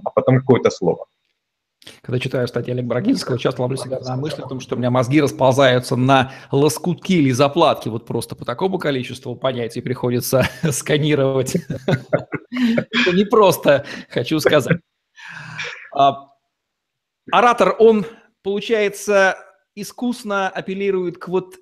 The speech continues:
Speaker 2: инстинктивным каким-то таким вот животным, подсознательным вещам аудитории и играет с ним? Или это не обязательно так, эффективно имеется в виду?
Speaker 1: Нет, нет, обязательно. Если вы хотите рассказать всем о пылесосах, а аудитория готова слушать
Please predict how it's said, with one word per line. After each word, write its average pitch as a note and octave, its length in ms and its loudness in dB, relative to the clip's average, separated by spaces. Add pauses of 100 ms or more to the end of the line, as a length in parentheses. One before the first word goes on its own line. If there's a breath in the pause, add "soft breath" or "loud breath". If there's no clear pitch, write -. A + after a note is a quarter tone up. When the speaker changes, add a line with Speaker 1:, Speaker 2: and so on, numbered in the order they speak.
(120)
Speaker 2:
инстинктивным F3+ 760 -6
каким-то E3 380 -8
таким E3 300 -6
вот D#3 220 -6
животным, D#3+ 1080 0
подсознательным D#3+ 760 0
вещам D#3 460 2
аудитории D#3 720 2
и C#3 420 2
играет C3+ 480 4
с - 160 -10
ним? C3+ 420 -2 (340 soft breath)
Или G3 260 2
это G3 160 4
не F#3+ 140 2
обязательно E3+ 640 2
так, B2 460 -6
эффективно B2+ 500 -6
имеется - 320 -18
в - 40 -20
виду? - 80 -20 (1000 loud breath)
Speaker 1:
Нет, C#3 260 6
нет, A#2 180 4
обязательно. B2+ 640 6 (300)
Если D3+ 300 4
вы C#3 180 6
хотите C3+ 380 2
рассказать B2+ 440 6
всем C3 320 4
о A#2+ 60 6
пылесосах, B2+ 800 4
а G2 120 8
аудитория B2 420 6
готова A#2+ 340 8
слушать B2 320 0